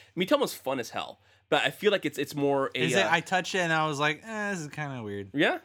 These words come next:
Speaker 2: I didn't end up really diving in. Should I?
Speaker 1: Uh,
Speaker 2: Should,
Speaker 1: I,
Speaker 2: should
Speaker 1: I,
Speaker 2: I?
Speaker 1: I like it because it's something I can do on a daily basis. I, I get my little dailies
Speaker 2: All
Speaker 1: out
Speaker 2: right,
Speaker 1: of it,
Speaker 2: I'll, I'll
Speaker 1: so,
Speaker 2: try it. I'll try it
Speaker 1: um,
Speaker 2: some more. I, I didn't really spend too much time in it.
Speaker 1: Okay. Um,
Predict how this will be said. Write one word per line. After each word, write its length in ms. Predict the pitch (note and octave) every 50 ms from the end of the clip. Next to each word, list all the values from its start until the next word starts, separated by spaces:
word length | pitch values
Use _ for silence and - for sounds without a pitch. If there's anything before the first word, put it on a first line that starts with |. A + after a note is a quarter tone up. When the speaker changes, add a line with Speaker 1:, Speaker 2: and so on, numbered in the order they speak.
| _ -
Speaker 2:
I 80 | F3 E3
didn't 180 | F3 F#3 F3+
end 160 | F3 F3 E3 D#3
up 140 | C#3+ B2+ A2+
really 320 | C3 C#3 C#3+ C#3 C3 B2
diving 540 | A#2 A2+ A2 B2+ A#2 A#2+ A#2+ A2+ A#2 A2 A2
in. 100 | A2 G#2
Should 180 | G2 - B2 A#2+
I? 200 | C3 C3 B2+ A#2
Speaker 1:
Uh, 140 | - - F3+
Speaker 2:
Should, 120 | F3 - D#3+
Speaker 1:
I, 240 | F3 F3+ E3+ E3 -
Speaker 2:
should 180 | A#2 - D3 B2
Speaker 1:
I, 60 | C#3+
Speaker 2:
I? 140 | C#3 C3+ C3 - - - _ _ _ _ -
Speaker 1:
I 80 | C3+ F3
like 240 | A#3 A#3+ A3+ G3+ G#3
it 140 | G3+ F#3
because 200 | E3 D3 D#3 D3
it's 120 | C#3 C3+ -
something 200 | D#3+ C#3+ C3+ D3
I 40 | C3
can 80 | B2+ B2
do 120 | B2 B2
on 100 | A#2 G#2+
a 40 | G#2
daily 200 | G2+ G#2 G#2+ G#2+
basis. 380 | G2 G2 G2+ - - F2 G#2+ C3
I, 80 | D3+ C#3+ A#2
I 20 |
get 160 | D#3 F3 G3+ G3
my 80 | G3
little 180 | E3+ D#3 D3 C#3+
dailies 300 | B2 B2 A#2+ A#2 A2+ G#2+
Speaker 2:
All 80 | -
Speaker 1:
out 60 | - C#3
Speaker 2:
right, 100 | C3 B2 A#2
Speaker 1:
of 40 | -
it, 40 | B2
Speaker 2:
I'll, 80 | C3
I'll 280 | B2+ A#2+ C#3 B2 A2 G#2+
Speaker 1:
so, 60 | G#2+
Speaker 2:
try 180 | A#2 G2 F#2+ F#2+
it. 120 | F#2 F#2+ -
I'll 60 | A2+
try 240 | C3 C3 B2 B2 A#2
it 40 | A2+ G#2
Speaker 1:
um, 40 | G2+
Speaker 2:
some 100 | G2 F#2
more. 200 | F2+ F#2 F#2 G2
I, 140 | - D3+ E3
I 120 | D3 F#3 F3+
didn't 280 | D#3+ F3+ G3 F3+ E3
really 240 | D3+ D#3 D#3+ D3 C#3
spend 260 | B2 - - C3 A#2+ G#2+
too 60 | A#2
much 200 | A#2 A2 - -
time 200 | A2+ G2+ G2 G2
in 60 | D3+
it. 40 | D#3+
Speaker 1:
Okay. 220 | C#3+ A#2 F#2+ E2 - - - - - -
Um, 460 | - D3 D3+ D3 C#3 B2+ A#2 A2 A#2+